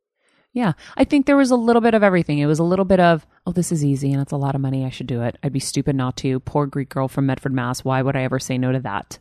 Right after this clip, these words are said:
That's dumb. That's just dumb." Um, and then your schedule just gets full. I had an interview with Wilmer, Val-,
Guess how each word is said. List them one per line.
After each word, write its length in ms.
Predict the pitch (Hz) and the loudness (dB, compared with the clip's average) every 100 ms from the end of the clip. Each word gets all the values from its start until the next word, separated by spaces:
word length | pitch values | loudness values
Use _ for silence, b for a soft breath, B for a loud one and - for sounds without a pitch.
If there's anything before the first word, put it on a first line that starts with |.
| - | -10
That's 240 | 131 - | -10 -8
dumb. 320 | 127 120 147 - _ _ - | -8 -6 -8 -10 _ _ -10
That's 140 | - | -8
just 160 | 131 - | -8 -8
dumb." 340 | 120 - - b b b b b - | -10 -8 -12 b b b b b -4
Um, 480 | 147 139 135 135 - | -2 -2 -2 -4 -4
and 120 | 156 | -2
then 120 | 147 147 | 0 0
your 100 | 147 | -2
schedule 320 | - 139 143 | -4 -6 -4
just 160 | 139 | -6
gets 180 | - 139 | -8 -12
full. 300 | - 165 123 | -6 -4 -4
I 40 | 135 | -4
had 160 | 165 | -4
an 80 | 160 | -2
interview 320 | 151 151 147 | -4 -4 -4
with 160 | 139 135 | -4 -4
Wilmer, 240 | 139 135 | -4 -4
Val-, 260 | 131 139 - | -6 -8 -12